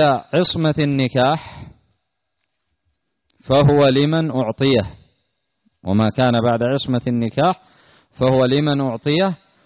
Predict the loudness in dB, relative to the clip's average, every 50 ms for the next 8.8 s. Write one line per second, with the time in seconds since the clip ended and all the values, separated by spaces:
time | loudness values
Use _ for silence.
0 | _ _ -10 -2 0 2 2 4 4 2 2 2 0 -2 -2 -2 _ -2 0 0
1 | 2 2 0 0 -2 -2 -4 -2 -2 0 0 0 0 0 0 2 2 2 2 0
2 | 0 0 -2 -2 -2 0 0 0 2 2 2 0 0 -2 -8 -12 _ _ _ -4
3 | -2 -2 0 0 0 0 0 0 0 0 0 0 0 0 -2 -4 -6 -10 -16 _
4 | _ _ _ _ _ -2 0 0 0 0 0 0 0 -2 -2 -4 -4 -6 -6 -6
5 | -10 -14 _ _ _ _ _ _ _ _ _ _ _ _ _ _ _ _ _ _
6 | _ _ _ _ -8 -4 -2 0 0 0 0 -2 -4 -2 0 0 2 2 2 2
7 | 0 0 0 0 0 0 2 2 0 0 0 0 0 -2 -2 -2 -2 -2 0 0
8 | 0 0 0 0 -2 -2 -2 -4 -6 -8 -10 -12 -16 -18 -20